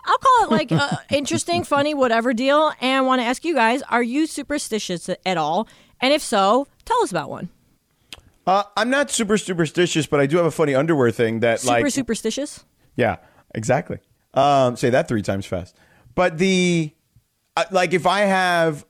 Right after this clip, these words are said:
Speaker 3: a blue suit on that day, there's a good chance I have blue underwear on too. Or, like, a gray suit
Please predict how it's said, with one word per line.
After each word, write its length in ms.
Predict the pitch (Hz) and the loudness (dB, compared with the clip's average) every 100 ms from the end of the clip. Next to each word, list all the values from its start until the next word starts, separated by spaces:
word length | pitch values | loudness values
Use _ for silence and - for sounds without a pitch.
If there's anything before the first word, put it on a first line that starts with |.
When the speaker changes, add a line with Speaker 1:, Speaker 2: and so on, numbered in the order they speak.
| - | -2
Speaker 3:
a 100 | 143 | 0
blue 280 | 131 160 175 | 2 0 0
suit 260 | - 185 | -2 0
on 160 | 196 202 | 2 2
that 180 | 202 180 | 0 2
day, 160 | 214 | 2
there's 200 | 202 170 | 4 2
a 80 | 147 | 2
good 160 | 147 147 | 0 0
chance 260 | 170 147 | 0 2
I 60 | 135 | 2
have 100 | 131 | 0
blue 140 | 127 120 | 2 2
underwear 360 | 113 107 95 | 2 2 0
on 140 | 92 92 | -2 -6
too. 200 | 92 - _ _ _ _ - | -8 -10 _ _ _ _ -2
Or, 180 | 143 143 | 2 2
like, 220 | 143 135 | 2 0
a 80 | 131 | 0
gray 280 | 120 160 175 | 2 2 2
suit 400 | - 208 233 | 2 2 0